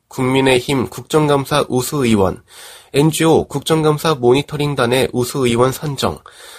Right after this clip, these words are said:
아름다운 말 선플상에 선정되는 등 자타가 공인하는 우수하고도 활발한 의정 활동을 펼치고 있으며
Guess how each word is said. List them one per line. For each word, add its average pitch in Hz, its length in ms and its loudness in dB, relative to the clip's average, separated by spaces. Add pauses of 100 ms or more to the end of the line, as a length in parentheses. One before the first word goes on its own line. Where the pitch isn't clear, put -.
(120)
아름다운 139 540 2
말 135 280 2
선플상에 160 600 -4
선정되는 151 680 -2
등 92 220 -2 (160)
자타가 160 440 0
공인하는 156 500 2
우수하고도 139 640 0
활발한 165 560 0
의정 139 320 0
활동을 143 360 0
펼치고 - 380 -6
있으며 92 460 -2